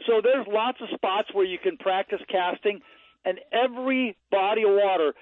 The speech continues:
I mean, you're walking, you know, uh, in your hotel from your room to the, you know, to the restaurant,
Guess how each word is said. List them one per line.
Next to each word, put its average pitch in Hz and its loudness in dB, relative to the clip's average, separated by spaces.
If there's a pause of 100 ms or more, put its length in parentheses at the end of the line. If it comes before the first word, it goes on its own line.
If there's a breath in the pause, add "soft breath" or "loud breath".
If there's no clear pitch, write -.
(140 loud breath)
I 196 0
mean, 202 -10
you're 262 -2
walking, 254 0 (100)
you 226 -4
know, 220 2
uh, 202 -2
in 226 -2
your 226 0
hotel 233 0 (100)
from 190 0
your 185 2
room 226 -2
to 214 0
the, 208 2 (160)
you 196 -8
know, 190 0
to 208 -2
the 208 2
restaurant, 185 -2